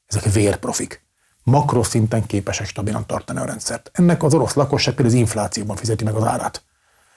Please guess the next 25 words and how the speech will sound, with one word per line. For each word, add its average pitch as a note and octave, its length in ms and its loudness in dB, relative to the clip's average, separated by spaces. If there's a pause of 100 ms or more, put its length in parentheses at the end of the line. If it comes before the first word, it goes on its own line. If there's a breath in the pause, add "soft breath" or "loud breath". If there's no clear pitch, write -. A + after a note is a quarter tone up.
(140)
meg B2 120 4
a A#2+ 80 6
rubel-dollár A2+ 760 6
árfolyam G2+ 380 -4
elszállásában. - 840 -2 (160)
Hát - 300 -18
a - 120 4
háború B2 300 6
előtt B2 400 2 (180)
harmincegy A#2+ 560 4
néhány G2+ 300 -2
dollár, G2+ 300 0
harmincegy A2+ 480 2
néhány G2+ 240 0
rubel G2 240 0
volt F#2+ 180 -6
az G#2 100 -2
árfolyam. - 420 -4 (680)
Most C3 320 2
arra A2 180 4
az A2 120 4
időnként G#2 380 0
kilencven G#2 420 -4
környékén - 500 -6
van. - 140 -10